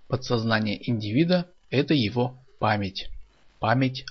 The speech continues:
души, а не физического мозга. Но матрица души и матрица подсознания — это не одно и то же. Матрица подсознания — это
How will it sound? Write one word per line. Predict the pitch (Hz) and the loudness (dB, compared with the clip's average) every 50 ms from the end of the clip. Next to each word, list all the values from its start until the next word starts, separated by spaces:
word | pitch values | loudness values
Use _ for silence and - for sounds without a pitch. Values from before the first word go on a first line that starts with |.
| - | -6
души, | - 147 202 214 - - - 110 90 - - - - - - - - - - - | 0 2 2 2 2 0 -2 -4 -6 -6 -12 -20 -20 -20 -18 -18 -16 -16 -16 -8
а | - - 107 | -4 0 0
не | 127 160 | 2 0
физического | - - 202 180 165 131 - 110 - - - 107 110 | 2 2 2 4 4 2 0 -2 -2 -2 -2 -2 0
мозга. | 117 120 113 107 104 107 - 92 92 - - - - - - - - - - - - - _ - - - - - - _ _ _ _ _ _ _ _ _ - - - | 0 2 0 0 0 -4 -6 -10 -10 -10 -12 -14 -14 -16 -18 -20 -20 -20 -20 -20 -20 -20 _ -20 -20 -20 -20 -20 -20 _ _ _ _ _ _ _ _ _ -20 -14 -8
Но | 117 113 117 110 | -4 0 0 2
матрица | 113 139 202 214 - 131 123 - - 117 | 2 2 0 2 0 -2 -2 -2 -2 0
души | 117 123 113 - - - 113 110 120 - - _ _ _ - _ - | 0 0 0 0 -2 -2 -4 -4 -6 -8 -12 _ _ _ -20 _ -8
и | - - | -6 -4
матрица | 113 110 110 107 101 110 104 - - 113 113 - - _ _ - | -2 0 0 0 0 -2 -4 -6 -6 -10 -10 -10 -14 _ _ 0
подсознания — | 190 190 190 - - 110 107 - 104 92 87 95 104 113 127 143 147 - - - - - - - - - - - | 0 0 0 -2 -4 -6 -4 -4 -6 -6 -4 -4 -2 -2 -2 -2 -4 -8 -14 -20 -20 -18 -16 -16 -16 -16 -6 -4
это | 123 - - 127 | -4 -2 0 0
не | 127 139 147 | 2 4 4
одно | 160 185 185 160 143 123 113 | 4 4 2 2 2 2 2
и | 113 | 0
то | 107 - - 117 | -2 -2 -2 -2
же. | 110 113 113 110 - - - - _ _ _ _ _ _ - - - - - | -2 -2 -4 -6 -8 -12 -18 -20 _ _ _ _ _ _ -14 -14 -14 -10 -8
Матрица | - 104 110 110 107 101 - - 123 - - - 110 107 - - _ _ | -6 -4 0 0 -2 -2 -4 -8 -12 -10 -8 -8 -8 -8 -10 -12 _ _
подсознания — | - 175 170 - - 127 107 107 110 98 92 95 101 107 113 120 123 - - - - - - - - - - - _ | -6 -6 -4 -2 -2 -2 -2 0 -2 -2 -2 0 0 0 0 -2 -2 -6 -12 -20 -20 -20 -20 -20 -20 -20 -20 -18 _
это | - 120 107 - 139 - | -4 -4 -2 -2 -4 -8